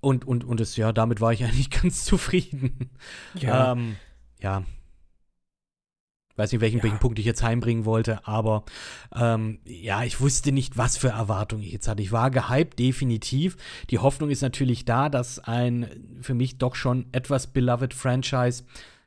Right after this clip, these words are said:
Speaker 1: dann irgendwie wieder gescheit Fuß fassen kann. Vielleicht dann auch wieder die Tür aufmacht, neue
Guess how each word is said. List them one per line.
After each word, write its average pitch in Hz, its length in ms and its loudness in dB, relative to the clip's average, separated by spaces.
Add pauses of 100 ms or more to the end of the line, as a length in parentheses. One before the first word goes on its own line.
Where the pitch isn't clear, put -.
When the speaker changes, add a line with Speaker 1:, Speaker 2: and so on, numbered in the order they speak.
(120)
Speaker 1:
dann 123 340 2
irgendwie 131 300 2
wieder 123 180 4
gescheit 123 480 0
Fuß 156 320 0
fassen 147 360 0
kann. 139 340 0 (500)
Vielleicht 139 500 2
dann 147 120 0
auch 131 320 2 (100)
wieder 131 220 4
die 127 160 2
Tür 139 280 2
aufmacht, 127 460 0 (600)
neue 139 560 2